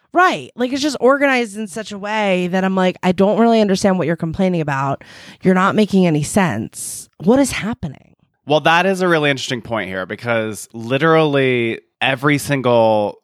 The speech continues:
Speaker 2: sentence is addressing a different thing that's wrong.
Speaker 1: Exactly. So, like, I don't stay long enough in any of the arguments to be like, "Oh, I trust this narrator." I'm like, "I have no idea what the fuck you're talking about, Karen."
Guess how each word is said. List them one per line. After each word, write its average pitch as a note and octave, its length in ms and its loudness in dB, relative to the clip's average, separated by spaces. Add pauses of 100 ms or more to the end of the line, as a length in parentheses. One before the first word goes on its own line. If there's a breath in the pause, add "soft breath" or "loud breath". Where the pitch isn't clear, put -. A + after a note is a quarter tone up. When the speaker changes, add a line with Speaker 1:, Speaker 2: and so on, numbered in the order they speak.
(120)
Speaker 2:
sentence B2 640 -4
is G2+ 100 -10
addressing A2 480 -4
a G#2 120 -8
different G#2+ 440 -4
thing G2+ 140 -4
that's F#2+ 220 -6
wrong. - 420 -6 (160)
Speaker 1:
Exactly. G3 760 -2
So, A#3 160 4
like, A3+ 260 2
I A3 60 2
don't A#3+ 180 0
stay A3+ 480 2
long G3 300 2
enough F#3 280 -2
in E3+ 120 -8
any F#3 280 -2
of F3 120 -4
the D#3+ 100 -8
arguments D#3 680 -8
to F3+ 100 -6
be F3 120 -2
like, E3+ 380 -4
"Oh, G3 540 2
I A3+ 140 0
trust E3 460 -4
this D#3 220 -4
narrator." D3+ 680 -2
I'm G#3 100 -2
like, F#3+ 200 -2
"I F#3 100 0
have G3+ 140 0
no G#3 220 4
idea G3+ 580 4
what F#3+ 140 0
the F#3+ 80 -6
fuck G3 200 -6
you're G3+ 80 -2
talking F#3+ 360 -6
about, A#2+ 280 -8
Karen." D#3 460 -6